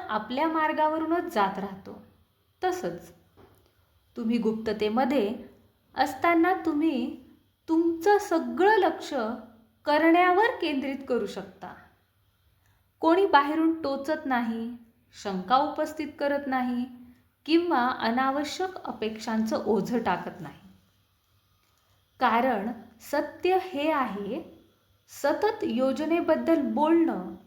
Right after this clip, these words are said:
म्हणजे तुमचं ऊर्जा केंद्र फोडून टाकणं. जेव्हा तुम्ही एखाद्या गोष्टीबद्दल बोलता,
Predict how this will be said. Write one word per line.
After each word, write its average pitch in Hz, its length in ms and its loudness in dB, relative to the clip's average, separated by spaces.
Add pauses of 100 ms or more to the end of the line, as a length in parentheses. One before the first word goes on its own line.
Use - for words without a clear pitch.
(480)
म्हणजे 247 720 -6 (100)
तुमचं 269 680 -4 (100)
ऊर्जा 277 440 0
केंद्र 330 420 2
फोडून 277 580 -2
टाकणं. 170 340 -4 (1500)
जेव्हा 214 540 2
तुम्ही 269 480 -4 (280)
एखाद्या 226 540 0
गोष्टीबद्दल 302 880 0
बोलता, 311 520 2